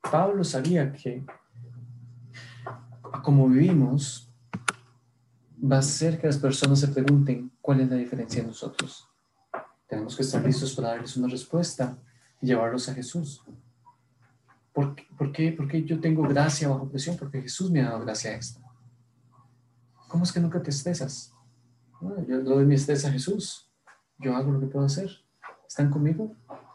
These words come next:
Cómo actuamos es muy importante. Primera de Tesalonicenses cuatro, once, doce.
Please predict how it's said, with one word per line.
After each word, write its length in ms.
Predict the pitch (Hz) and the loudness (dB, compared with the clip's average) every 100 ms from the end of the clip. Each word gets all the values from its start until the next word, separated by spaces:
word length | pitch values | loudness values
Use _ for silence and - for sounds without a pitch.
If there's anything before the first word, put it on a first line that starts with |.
| _ _ _ - | _ _ _ -4
Cómo 240 | 127 120 | -4 -4
actuamos 840 | - - 180 214 139 143 - - _ _ _ _ _ _ _ _ | -8 -4 -2 2 2 0 -8 -18 _ _ _ _ _ _ _ _
es 560 | 135 127 - - - _ _ _ - | -4 -4 -4 -10 -14 _ _ _ -8
muy 240 | 117 117 | -6 -6
importante. 720 | 113 - - 107 101 - - - - _ _ _ _ | -10 -14 -14 -12 -14 -16 -20 -20 -20 _ _ _ _
Primera 380 | - 120 127 156 | -8 -2 2 2
de 100 | 156 | 2
Tesalonicenses 880 | 135 135 123 117 - 135 131 127 - | 0 -2 -2 -2 -2 -2 -2 -4 -8
cuatro, 800 | - - 147 143 - 123 117 120 - - | -12 -4 -2 -2 -4 -8 -8 -12 -14 -4
once, 380 | 127 120 - | -2 -2 -4
doce. 500 | 123 139 135 - 135 | 0 2 2 -2 -8